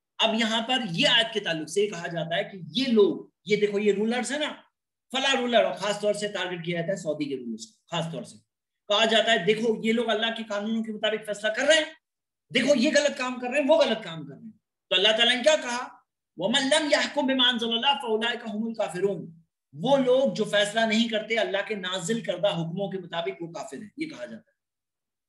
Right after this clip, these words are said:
अब यहाँ पर सुनिए, ये नहीं बताया जाता कि इसके अंदर तफसीर में दो type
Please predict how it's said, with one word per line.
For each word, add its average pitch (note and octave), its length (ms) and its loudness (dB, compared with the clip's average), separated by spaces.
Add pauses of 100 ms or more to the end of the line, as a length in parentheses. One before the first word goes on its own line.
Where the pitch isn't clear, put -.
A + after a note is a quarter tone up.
(480)
अब G3+ 140 2
यहाँ G#3 200 2
पर G#3 140 -2
सुनिए, C3+ 360 -10 (1120)
ये D4+ 180 4
नहीं E4 200 4
बताया G#3+ 300 4
जाता E3 280 -4 (520)
कि A3+ 80 -2
इसके G#3+ 220 -2
अंदर A3 240 -2
तफसीर G3+ 440 -4
में D#3+ 340 -6
दो F#3+ 140 2
type F3 380 -4